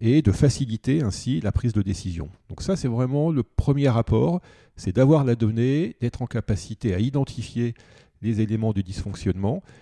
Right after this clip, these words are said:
et d'avoir les informations pour décider et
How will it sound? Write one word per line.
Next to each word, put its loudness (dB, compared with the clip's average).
et 4
d'avoir 2
les 2
informations -2
pour 0
décider -4
et -2